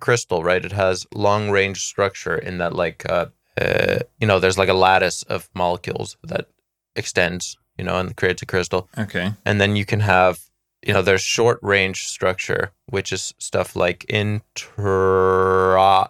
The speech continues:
Speaker 1: intermolecular forces, right? Like with something, I don't know. And then you can have amorphous solids, where there's just, like, they basically have, like, the structure of a liquid in, like, on a molecular level,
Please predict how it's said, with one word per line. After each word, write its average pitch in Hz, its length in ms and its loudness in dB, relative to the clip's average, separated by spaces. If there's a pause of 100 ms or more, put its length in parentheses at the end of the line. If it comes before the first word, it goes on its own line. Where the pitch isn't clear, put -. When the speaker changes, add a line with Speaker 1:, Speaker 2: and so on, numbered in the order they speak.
Speaker 1:
intermolecular 104 1800 0
forces, 98 640 -4 (400)
right? 92 240 2
Like 95 140 -2
with 92 180 -4 (1000)
something, 92 360 -2
I 87 60 0
don't 87 120 0
know. 87 200 -2 (100)
And 107 100 -2
then 110 100 2
you 113 80 0
can 120 100 4
have 98 280 4 (260)
amorphous 95 400 0
solids, 82 320 0
where 90 100 0
there's 87 180 -2
just, - 260 -6
like, 87 240 -2 (320)
they 113 80 2
basically 127 320 2
have, 127 160 4
like, 117 220 2
the 107 80 -2
structure 117 420 0
of 113 140 2
a - 20 0
liquid 120 460 0 (320)
in, 104 220 -4 (180)
like, 101 180 0
on 95 140 2
a 90 40 -2
molecular 110 480 2
level, 117 340 2